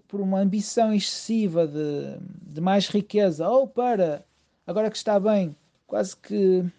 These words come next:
limpar a alma de, de decisões passadas,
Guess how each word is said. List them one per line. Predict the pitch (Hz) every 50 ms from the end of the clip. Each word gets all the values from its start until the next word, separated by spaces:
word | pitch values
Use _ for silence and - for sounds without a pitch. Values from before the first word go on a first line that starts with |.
| _ _ -
limpar | 196 208 208 196 - 214 208 202 196
a | 190
alma | 180 175 175 196 214 220 208 202
de, | 170 156 165 175 170 165 160 160 _ _ -
de | 160 156 165 165 165 160 160 156 156 151 147 143 156 160 170 170 - - - _ _ _ _ _ _ _ _
decisões | - - - 185 160 185 175 -
passadas, | - 185 170 - - 160 151 151 151 180 202 - -